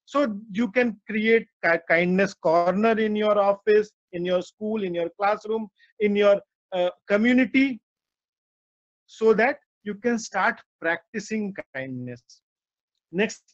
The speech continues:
is kindness to mind-, mindfulness. When you start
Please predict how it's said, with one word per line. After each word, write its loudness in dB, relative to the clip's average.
is -4
kindness 0
to -2
mind-, 0
mindfulness. -2
When 0
you 2
start -2